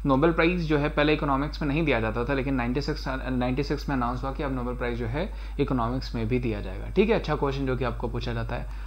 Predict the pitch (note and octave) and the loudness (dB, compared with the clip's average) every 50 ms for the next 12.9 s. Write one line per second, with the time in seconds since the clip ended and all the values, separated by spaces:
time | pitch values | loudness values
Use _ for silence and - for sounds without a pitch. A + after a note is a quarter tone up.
0 | - - C3+ C#3 D#3+ E3+ F3+ F#3 F#3+ F3 F#3 F#3 E3 D#3+ E3 E3 F3 F3 D#3+ F3 | 2 4 4 6 6 6 6 6 4 4 2 2 2 2 2 2 0 -2 -2 -2
1 | E3+ E3+ E3+ E3 E3+ D#3 - F#3 G#3 - - - - - - - - - - F3+ | -2 0 0 0 0 -2 -2 -6 -6 -8 -8 -10 -10 -10 -10 -10 -8 -2 2 4
2 | F3 G3 A#3 A3 A#3 A#3 A3 A#3 A3+ G#3+ G3+ - A#3+ A3 - G3 F3 E3+ G3+ G3 | 6 6 6 6 4 4 4 4 2 2 4 4 2 2 4 2 2 2 2 2
3 | F#3 F3 F#3 F#3+ F3+ - - E3 D#3+ E3+ E3 F#3+ F3 E3+ E3+ E3 F3+ E3 E3+ E3 | 2 2 2 0 -2 -2 -2 0 0 0 0 0 0 0 0 0 0 0 0 0
4 | E3 F3 D#3+ - D#3 D3 D3 D#3 D#3 E3 D3 C3+ C3 C#3 C3+ C3 C3 B2 A2+ A2 | 0 -2 0 0 2 2 2 2 0 0 0 0 0 0 -2 -2 -2 -2 0 0
5 | A2 A2 G#2+ G#2 - A2 A2 A#2+ D3+ D#3+ - E3 D3 D#3 D#3+ D#3 - D3+ C#3 B2+ | 0 -2 -2 -2 -2 -2 0 0 0 0 0 0 0 0 0 0 -2 -2 -2 0
6 | B2 C3 C3 C3 D3 E3 D3 B2+ C3 C3 C#3 C#3+ C#3 C#3 C3+ C3+ C3+ C3 B2+ B2+ | 0 0 -2 0 0 -2 0 0 2 2 2 2 2 2 0 0 0 0 0 0
7 | B2+ B2 A#2+ B2 A#2+ A#2+ A#2 A#2+ A#2+ A#2+ A#2+ B2 D3+ D3+ C3 G#2+ - - - - | -2 -2 -2 -2 -2 -2 -2 -2 -2 -2 0 2 2 2 2 0 -4 -8 -10 -10
8 | - - - - - C3 B2+ A#2+ A#2 A2+ A2+ C3 C#3 D3 C#3 C#3 C#3 C3+ C3+ C#3+ | -10 -10 -10 -4 -2 2 2 4 4 4 4 4 4 4 4 2 0 0 2 2
9 | D3 C#3+ C3 C#3+ C#3+ C#3+ C#3+ C#3 C3 B2+ B2+ B2+ C3 C3 B2 B2+ B2+ B2+ B2+ - | 2 2 4 4 4 4 4 4 4 4 2 2 2 -2 -2 0 0 0 0 0
10 | - C#3+ C3+ - C#3+ C3+ C3 C#3 C3 B2+ C#3+ C#3+ C#3 C3+ B2+ A#2+ A2+ B2+ B2+ B2 | -2 -2 -2 0 0 0 0 0 0 2 2 2 4 4 2 0 0 0 -2 0
11 | B2 C3 C3+ B2+ B2 B2 A#2+ B2 B2 - - D3 C3+ C3 C3+ C#3 C3 C3+ C3+ C3+ | 2 2 2 2 2 0 0 -2 -4 -2 -2 -2 0 2 0 0 0 0 0 0
12 | C3 B2+ B2+ C3 C3 B2 A#2+ B2 B2 A#2 A#2 A#2+ A2+ A2+ A#2 A2+ A2 F#2 | 0 0 -2 -2 -2 0 0 0 0 2 0 0 -2 -2 -2 -4 -4 -4